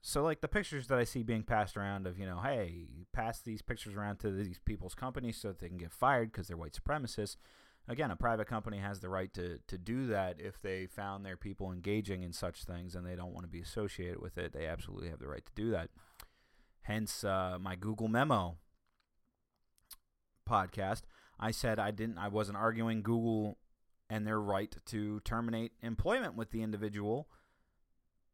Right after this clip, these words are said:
I was more so targeting Google for the fact that they say that they're open and inclusive, but they're not. They're not to conservative ideas or people who are not on the progressive left,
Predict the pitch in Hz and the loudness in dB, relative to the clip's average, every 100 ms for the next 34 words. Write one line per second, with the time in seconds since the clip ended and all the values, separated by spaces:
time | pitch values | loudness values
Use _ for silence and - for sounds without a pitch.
0 | _ _ _ 110 117 107 - 117 120 135 | _ _ _ -2 0 -2 -4 2 4 4
1 | - 110 107 113 104 101 101 95 104 101 | 4 2 4 2 2 2 -2 0 0 2
2 | 101 - 95 - 92 90 - - 92 - | 0 0 -2 0 0 0 -4 -10 -6 0
3 | 120 104 98 92 92 - 87 82 - 90 | 2 2 2 0 0 -2 -4 -6 -4 -4
4 | - 82 85 - - _ _ _ _ _ | -2 -6 -6 -12 -20 _ _ _ _ _
5 | _ - 95 90 - 104 127 185 - - | _ 2 2 2 0 2 2 2 -2 -10
6 | 107 131 143 - - 98 90 90 - 95 | -6 -4 -4 -8 -8 -6 -6 -8 -4 -2
7 | 87 85 85 87 87 85 80 78 101 107 | 0 -2 -2 -2 -4 -4 -4 -2 -2 -4
8 | - 92 - 98 85 90 90 90 92 87 | -4 -4 -2 -4 -4 -4 -2 -2 -2 -2
9 | 90 92 92 87 - _ _ _ _ _ | -2 -2 -2 -4 -6 _ _ _ _ _
10 | _ _ _ _ _ 104 95 95 101 92 | _ _ _ _ _ -4 -2 0 0 2
11 | 95 - 90 101 156 - - | 2 0 -2 -4 -6 -8 -16